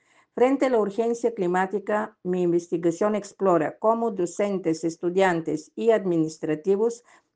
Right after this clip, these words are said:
perciben y representan el cambio climático en la cultura institucional y en las prácticas pedagógicas más allá del conocimiento técnico.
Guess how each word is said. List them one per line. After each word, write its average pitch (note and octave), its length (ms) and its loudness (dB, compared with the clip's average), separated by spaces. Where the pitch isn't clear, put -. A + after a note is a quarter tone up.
perciben A3+ 580 2
y F#3 120 2
representan F3 760 0
el E3 160 -2
cambio F#3+ 380 2
climático F#3 580 0
en E3+ 80 2
la D#3 140 -2
cultura E3+ 640 0
institucional F#3+ 1080 -2
y F#3+ 100 -2
en F#3+ 80 2
las F3 220 -2
prácticas A3 600 0
pedagógicas G3+ 1000 -2
más A#3 380 0
allá G3+ 260 4
del F#3+ 220 -2
conocimiento E3+ 880 -2
técnico. C#3+ 600 -4